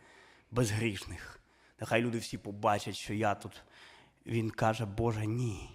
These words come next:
А що люди скажуть?» Він дбає про святість Бога, про авторитет Бога. «Боже, помилуй їх. Боже, прости їх». О, як добре, коли серце служителя саме таке.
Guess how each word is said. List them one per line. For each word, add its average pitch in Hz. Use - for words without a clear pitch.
А -
що 156
люди 127
скажуть?» -
Він 113
дбає 127
про 107
святість 123
Бога, 107
про 113
авторитет 113
Бога. 104
«Боже, 139
помилуй 160
їх. 104
Боже, 131
прости -
їх». 104
О, 127
як 113
добре, 113
коли 107
серце -
служителя 113
саме 98
таке. -